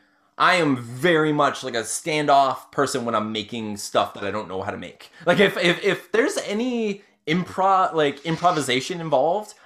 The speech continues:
I kinda have to be alone 'cause I don't know how to delegate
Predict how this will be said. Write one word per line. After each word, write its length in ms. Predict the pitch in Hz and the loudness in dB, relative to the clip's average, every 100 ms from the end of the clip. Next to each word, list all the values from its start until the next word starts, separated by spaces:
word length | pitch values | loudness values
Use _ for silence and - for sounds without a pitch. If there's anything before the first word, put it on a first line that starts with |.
| _ | _
I 100 | 151 | -4
kinda 320 | - 170 202 | -2 -2 0
have 180 | 185 175 | 2 0
to 60 | 147 | -2
be 120 | 139 | -2
alone 320 | 127 143 127 | 0 -2 -2
'cause 120 | 104 | -4
I 60 | 117 | -4
don't 280 | 110 143 123 | -2 -4 -4
know 140 | 139 | -4
how 100 | 127 | -4
to 80 | 120 | -4
delegate 680 | 98 131 127 120 101 98 | -4 -4 -4 -6 -8 -10